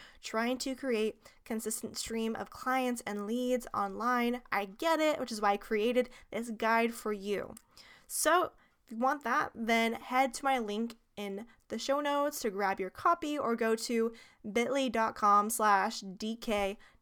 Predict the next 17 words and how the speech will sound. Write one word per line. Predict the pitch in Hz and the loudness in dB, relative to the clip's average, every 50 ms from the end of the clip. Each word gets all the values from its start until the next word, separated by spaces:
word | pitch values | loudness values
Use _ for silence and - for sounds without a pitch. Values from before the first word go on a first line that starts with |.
| _ | _
ten | - - 214 202 190 196 | -8 -4 -4 -4 -2 -2
ways. | 208 262 294 311 311 311 320 311 - - - - - - - - _ - | 0 0 0 0 0 0 -2 -4 -4 -6 -8 -14 -20 -20 -20 -20 _ -4
And | - 220 220 214 214 214 208 208 208 - - - _ _ _ _ _ _ _ _ _ - - - | 0 2 4 4 4 4 2 0 -2 -4 -6 -10 _ _ _ _ _ _ _ _ _ -10 -4 0
I'm | 233 247 | 2 2
gonna | 226 226 | 4 2
try | 226 - 294 285 | 4 4 4 4
and | 277 285 | 4 2
spell | - - 269 262 | 2 4 4 6
this | 254 262 262 - | 6 4 4 2
the | 233 202 | 0 -2
best | 233 233 233 - - | -2 -4 -4 -4 -6
I | - | -8
can, | 226 - - 285 285 285 302 330 - - - - - _ | -8 -6 -6 -6 -4 -6 -6 -10 -12 -16 -20 -20 -12 _
which | - 240 - - | -10 -8 -4 -2
is | 277 254 208 226 220 - | 0 0 0 0 -2 -6
bit | - 233 - 277 269 269 | -10 -4 -2 -2 0 0
ly, | 311 302 302 311 | -2 -2 -2 -4